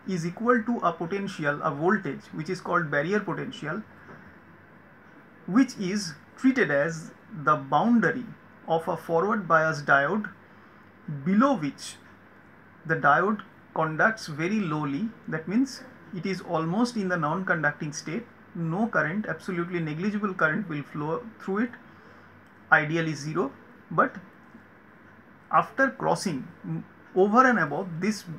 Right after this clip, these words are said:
voltage, cut-in voltage or knee voltage, the diode conducts heavily and the current will rise exponentially. Similarly, in the reverse bias d-,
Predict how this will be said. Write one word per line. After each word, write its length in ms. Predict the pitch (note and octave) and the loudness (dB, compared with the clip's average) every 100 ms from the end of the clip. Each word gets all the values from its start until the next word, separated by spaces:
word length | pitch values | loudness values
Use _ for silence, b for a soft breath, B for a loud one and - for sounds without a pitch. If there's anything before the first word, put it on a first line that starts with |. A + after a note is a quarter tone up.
| - | -14
voltage, 560 | G3+ D3 D3+ C#3+ G#3+ - | -10 -4 -2 0 -2 -2
cut-in 300 | D3+ E3+ F3 | -4 -4 -4
voltage 320 | D#3+ D#3+ D#3+ | -2 -2 -2
or 80 | D3+ | -2
knee 200 | D#3 A3 | -2 -2
voltage, 480 | D#3+ D3 - A3 E3+ | 0 -4 -4 -6 -4
the 100 | E3 | 0
diode 360 | D3 C#3+ F#3+ | 2 2 0
conducts 400 | - D3+ D3 - | -2 -2 -4 -4
heavily 440 | D3+ D#3 D#3 G#3 E4 B B B B | -6 -4 -2 -2 -2 B B B B
and 300 | D#3 D#3 D3 | -2 0 -2
the 80 | C#3+ | -2
current 400 | - D3+ A3+ G#3+ | 2 4 4 0
will 180 | D#3+ C#3+ | -2 0
rise 300 | C#3 F#3+ G#3 | 2 2 0
exponentially. 720 | D3+ - E3 C3+ - - - - - - B B B B B B B - - - - | -4 -6 -6 -6 -6 -10 -12 -16 -20 -20 B B B B B B B -20 -20 -20 -12
Similarly, 560 | - C#4 C#4 D#3+ G3 A3 | 0 2 4 4 4 2
in 100 | F3 | 2
the 120 | F3 | 2
reverse 340 | F3 G#3+ B3+ | 2 2 2
bias 300 | G3+ A3 F#3+ | 4 2 2
d-, 120 | D3 | 0